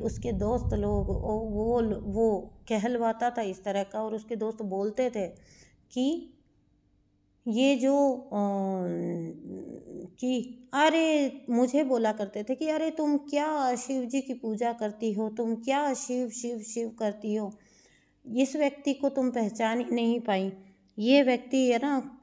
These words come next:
धरती पर शिव का रूप है, ये व्यक्ति, इसकी शक्तियाँ अपार हैं, ये, इसे ये करना है तो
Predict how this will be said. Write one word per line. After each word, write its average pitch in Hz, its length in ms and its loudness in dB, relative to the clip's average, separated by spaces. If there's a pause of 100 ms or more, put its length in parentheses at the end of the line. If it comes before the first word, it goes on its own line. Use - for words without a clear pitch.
धरती 220 500 2
पर 285 180 2
शिव - 260 -2
का 247 140 0
रूप 214 300 0
है, 240 140 -4
ये 220 140 -2
व्यक्ति, 202 320 -4 (120)
इसकी 220 280 -4
शक्तियाँ 254 580 -2
अपार 226 380 0
हैं, 202 220 -2
ये, 220 260 0
इसे 247 400 -4
ये 247 240 -6
करना 247 380 2
है 269 120 0
तो 269 140 0